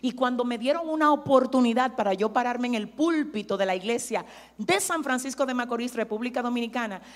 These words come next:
leí el Salmo cien y me, me volví un disparate. Y todo el mundo estaba de que, "Mm, mm, esa no tiene nada que decir, esa no sabe ni hablar". Dile al que te queda al lado: "No me enchinche".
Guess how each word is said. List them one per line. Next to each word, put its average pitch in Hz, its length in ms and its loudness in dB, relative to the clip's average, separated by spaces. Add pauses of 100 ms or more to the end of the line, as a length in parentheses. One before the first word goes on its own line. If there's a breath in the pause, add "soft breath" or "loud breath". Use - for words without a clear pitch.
(160 loud breath)
leí 254 320 2
el 339 100 4
Salmo 294 360 0
cien 302 200 -4
y 262 80 0
me, 226 100 0 (120)
me 214 180 -2
volví 208 240 -2
un 220 80 -2
disparate. 180 560 -6 (1040 loud breath)
Y 262 100 2
todo 302 220 6
el 320 80 0
mundo 320 180 2
estaba 285 260 2
de 262 140 -2
que, 233 180 0
"Mm, 233 600 -6 (240)
mm, 240 460 -8 (840)
esa 247 240 -2
no 208 120 -2
tiene 202 240 -2
nada 196 280 -2
que 202 80 -2
decir, 190 520 -4 (580 loud breath)
esa 247 260 2
no 247 100 -2
sabe 240 280 0
ni 233 120 0
hablar". 208 500 0 (420 loud breath)
Dile 330 200 2
al 339 80 2
que 320 120 -2
te 262 140 0
queda 269 220 0
al 262 60 0
lado: 247 200 -4
"No 233 120 -4
me 262 100 -4
enchinche". 240 600 -8